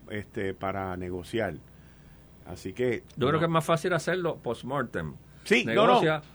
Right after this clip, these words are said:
Speaker 2: pues negocia, establece el co-,
Speaker 1: Sí.
Speaker 2: el, el cargo. Si el año que viene tenemos, pues creas un trozo y le me-, lo capitalizas, le metes, eh, es más fácil hacerlo post-mortem,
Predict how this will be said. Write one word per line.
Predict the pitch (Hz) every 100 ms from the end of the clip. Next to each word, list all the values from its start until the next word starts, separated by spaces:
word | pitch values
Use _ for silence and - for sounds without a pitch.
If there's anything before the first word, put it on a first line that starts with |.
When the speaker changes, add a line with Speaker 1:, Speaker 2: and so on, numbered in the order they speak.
| -
Speaker 2:
pues | 123 113
negocia, | 131 170 175
establece | 147 117 120 -
el | 165
co-, | 175 202
Speaker 1:
Sí. | 139
Speaker 2:
el, | 131
el | 113 117 - 135 127
cargo. | 185 208 147 175 - - -
Si | -
el | 117
año | 139
que | 170 160
viene | 156 156 165 170
tenemos, | 160 156 175 170 135 - - - - - - -
pues | 127 104
creas | - 131 139
un | 165 170 147 147 156
trozo | 180 226 170
y | 139
le |
me-, | 120 113
lo | 110 113 110
capitalizas, | 117 117 110 185 226 156
le | 117
metes, | 113 151 220
eh, | 135 117 -
es | 165
más | 151
fácil | 165 185
hacerlo | 165 170
post-mortem, | 165 127 123 127 101